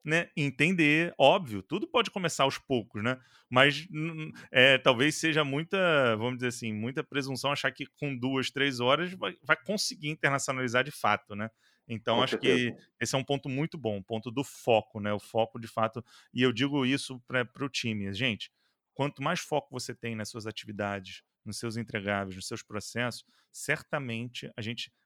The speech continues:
Speaker 1: aprende mais rápido, consegue até errar mais rápido, né? Então, o que você falou, imagina se você fica planejando um tempão e vai lá pedir um, um número que, <laughs> que o cidadão, né, é,
Speaker 2: Exato.
Speaker 1: inglês, ele não s-, nem sabe, não sabe nem como achar aquilo,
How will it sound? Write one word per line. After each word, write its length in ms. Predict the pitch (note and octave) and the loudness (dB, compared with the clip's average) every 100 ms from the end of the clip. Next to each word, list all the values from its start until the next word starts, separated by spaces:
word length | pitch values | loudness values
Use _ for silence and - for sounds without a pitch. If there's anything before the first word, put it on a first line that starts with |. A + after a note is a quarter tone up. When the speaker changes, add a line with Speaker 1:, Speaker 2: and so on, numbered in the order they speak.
| _ | _
Speaker 1:
aprende 500 | A2+ - C#3 D3 C3+ | -4 0 2 2 0
mais 180 | B2 A#2 | -2 0
rápido, 380 | G#2+ G#2+ - - | 2 0 -2 -10
consegue 380 | D3+ D3 F3 F#3+ | -8 -4 -2 -2
até 180 | A#3+ | -4
errar 240 | F#4 F3 F3+ | 0 2 2
mais 180 | C3+ A2 | 0 0
rápido, 400 | A2+ B2 B2 A2+ | 0 0 -8 -12
né? 160 | A#2+ B2+ | -4 -4
Então, 200 | B2+ D#3 | -2 -4
o 20 | |
que 80 | E3+ | -4
você 180 | G3+ G#3+ | -6 -6
falou, 320 | G#3 D#3+ D#3 - - _ | -4 -4 -4 -8 -20 _
imagina 300 | D3+ D#3 F#3+ | -2 0 0
se 140 | A3 - | -2 -6
você 180 | - | -6
fica 260 | F#3+ F#3 E3 | -6 -4 -2
planejando 520 | - D#3+ D#3 C3+ D#3 | -2 0 0 0 -2
um 80 | D#3 | -4
tempão 360 | D3 B2 D3 E3+ | -4 -4 -2 0
e 60 | |
vai 100 | E3 | 2
lá 140 | D#3+ D#3 | 2 0
pedir 280 | C#3+ B2+ | -4 -4
um, 200 | D#3 B2+ - _ | -4 -6 -10 _
um 140 | C3 B2+ | -6 -2
número 380 | C3+ E3+ D#3 | 0 0 0
que, 120 | - - | -2 -6
<laughs> 280 | - A#2+ - - - | -6 -6 -8 -20 -4
que 80 | D#3+ | 0
o 80 | C3+ | 0
cidadão, 800 | - D#3+ E3 B2+ B2 D3 F#3+ - _ | 0 4 6 6 6 6 4 -2 _
né, 320 | C#3 C3 D3 - - _ - | 0 2 2 -2 -16 _ 2
é, 720 | B2 B2 A#2+ A#2+ A#2 A2+ A2+ | 6 8 8 6 6 6 4
Speaker 2:
Exato. 60 | |
Speaker 1:
inglês, 400 | B2+ B2 C3+ F3 | 0 4 4 4
ele 120 | F3+ F3 | 2 0
não 140 | F#3 | -2
s-, 180 | E3+ F3 | -2 -4
nem 340 | F3 F3+ A3 | -2 2 2
sabe, 540 | B3 - E3+ C3 G#2+ G2+ | 4 8 8 8 0 -2
não 140 | B2+ | -2
sabe 220 | - D#3+ | -2 -2
nem 100 | F3+ | -4
como 260 | F#3+ G#3 G3 | -4 2 4
achar 300 | F3 - D#3 | 4 4 2
aquilo, 500 | - - D3 C#3 | 2 -4 -6 -6